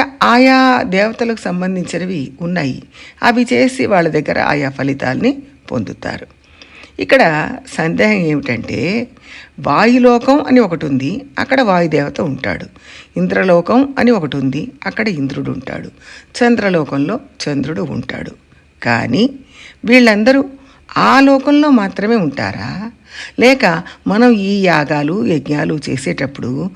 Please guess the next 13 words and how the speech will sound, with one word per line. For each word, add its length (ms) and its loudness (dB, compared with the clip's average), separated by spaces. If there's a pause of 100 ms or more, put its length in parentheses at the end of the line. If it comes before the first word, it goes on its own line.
(260)
ఫలితాన్ని 600 4
ఇవ్వడానికి 580 -2 (520)
వస్తారా 720 -6 (680)
అంటే 240 -2 (460)
వస్తారు. 720 0 (760)
ఎలాగైతే 720 4 (580)
తపస్సు 420 0
చేసే 460 0 (220)
మునులకు 720 -4 (420)
ఆయా 320 0
దేవతలు 600 -2 (180)
ప్రత్యక్షమవుతారో, 1040 -6 (720)
అలాగే 640 0